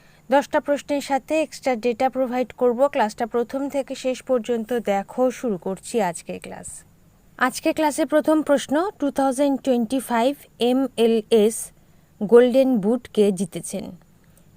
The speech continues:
জিতেছেন লিওনেল মেসি, অপশন এ। ইন্টার মিয়ামি সিএফ এর হয়ে ঊনত্রিশটি গোল এবং উনিশটি অ্যাসিস্ট করে লিওনেল মেসি দু হাজার পঁচিশ সালের মেজর লিগ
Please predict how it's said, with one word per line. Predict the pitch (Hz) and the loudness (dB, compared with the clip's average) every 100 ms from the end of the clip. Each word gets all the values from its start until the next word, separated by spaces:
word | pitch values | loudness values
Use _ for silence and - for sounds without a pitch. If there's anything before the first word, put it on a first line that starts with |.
| - | -6
জিতেছেন | 202 254 339 - 294 285 | -2 0 0 2 0 2
লিওনেল | 233 233 269 262 262 254 | 2 4 4 4 0 0
মেসি, | 220 208 - 277 | 0 0 0 2
অপশন | 247 - - 202 | 2 0 -2 0
এ। | 233 330 _ _ _ _ _ | -2 -6 _ _ _ _ _
ইন্টার | 254 269 311 294 285 | 0 2 4 4 4
মিয়ামি | 240 240 240 254 277 | 4 4 4 2 0
সিএফ | - 254 254 214 - | -4 2 4 4 4
এর | 247 | 4
হয়ে | 226 202 208 285 | 4 4 2 0
ঊনত্রিশটি | 240 220 214 226 254 - 262 | 0 0 2 0 -2 -2 -4
গোল | 185 208 208 285 - | 4 6 6 4 -2
এবং | 233 214 220 220 - | 2 2 2 0 -2
উনিশটি | 233 254 - - 254 208 | 0 0 -2 -4 -4 -2
অ্যাসিস্ট | 208 196 269 285 - | -4 -4 -4 -6 -2
করে | 226 196 220 294 - - _ _ _ | 2 4 4 0 -8 -20 _ _ _
লিওনেল | 214 254 285 285 285 | 2 6 6 6 4
মেসি | 285 220 208 254 269 | 4 2 0 0 0
দু | 247 | 0
হাজার | 226 208 202 | 0 0 0
পঁচিশ | - 226 247 254 - | 2 0 2 -2 0
সালের | 240 202 254 | 2 4 2
মেজর | 254 220 226 254 254 | 2 2 4 4 4
লিগ | 233 226 247 | 2 2 0